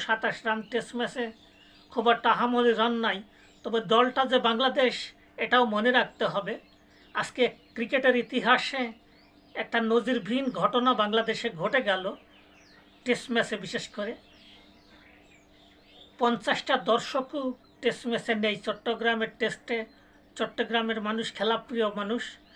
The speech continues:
কিন্তু দর্শকরা মুখ ফিরিয়ে নিচ্ছে। কী কারণে নিচ্ছে সেটা বাংলাদেশ ক্রিকেট বোর্ড দায়ী, অর্থাৎ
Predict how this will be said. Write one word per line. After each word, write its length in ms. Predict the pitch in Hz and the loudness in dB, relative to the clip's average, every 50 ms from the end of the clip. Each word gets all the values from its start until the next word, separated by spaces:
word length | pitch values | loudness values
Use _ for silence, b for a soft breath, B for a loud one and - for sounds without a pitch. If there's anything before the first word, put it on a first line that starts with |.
| B B B B B - | B B B B B -10
কিন্তু 240 | 233 220 - - 269 247 - - - 220 170 196 226 | -8 -8 -4 -2 0 0 0 -2 -6 -8 -4 -2 -2
দর্শকরা 440 | 220 - - 247 233 - - 247 220 202 208 | -2 -2 -2 -4 -4 -2 0 -2 0 0 -2
মুখ 120 | 226 226 - - - - | -4 -4 -6 -10 -20 -8
ফিরিয়ে 320 | - 240 240 262 277 269 233 214 | -4 -4 -2 2 4 4 4 4
নিচ্ছে। 300 | 202 - - - - 190 226 262 - B B B B B B B B - | 2 -6 -10 -10 -10 -10 -12 -12 -14 B B B B B B B B -12
কী 100 | - 277 262 285 | -10 -6 0 4
কারণে 300 | 277 294 285 285 277 285 277 277 | 6 6 6 6 4 2 0 -2
নিচ্ছে 300 | - - - - 294 277 277 - - - - - - - - - - | -4 -8 -6 -6 -4 -4 -4 -6 -12 -20 -20 -20 -20 -20 -16 -10 -6
সেটা 220 | - 226 247 247 214 233 | -2 0 2 2 2 2
বাংলাদেশ 360 | 226 220 220 - 208 226 - - - | 2 2 2 2 2 0 -2 -4 -6
ক্রিকেট 320 | - 233 214 - 254 240 185 175 208 | -10 -8 -4 -2 -2 -2 -2 -2 -2
বোর্ড 180 | 220 220 220 185 165 - - | -2 -2 -2 -4 -8 -2 2
দায়ী, 200 | 233 220 220 247 - - _ _ B B B B B B B 180 | 4 4 4 2 -2 -8 _ _ B B B B B B B -6
অর্থাৎ 360 | 190 185 - - 226 214 - | -6 -4 -4 -2 -2 -2 -4